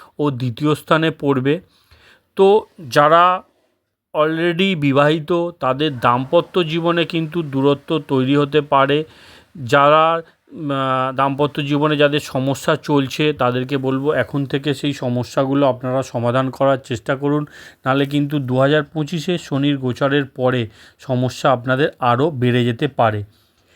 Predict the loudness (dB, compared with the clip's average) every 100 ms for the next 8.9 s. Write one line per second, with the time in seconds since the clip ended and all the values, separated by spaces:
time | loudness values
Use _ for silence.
0 | _ _ -12 0 4 6 4 0 _ _
1 | _ _ -4 -2 -2 -6 -6 -6 -4 -2
2 | 0 0 -2 -6 _ _ _ _ 2 4
3 | 4 2 0 0 2 0 0 -4 -4 -4
4 | -4 -6 -6 -6 2 2 2 0 -2 0
5 | 0 0 -4 -6 0 0 0 -2 -4 -4
6 | -4 -2 0 0 0 -4 -6 -6 -2 -2
7 | -2 -8 -20 -14 0 4 4 4 0 -2
8 | 0 2 2 2 2 0 -2 -2 -2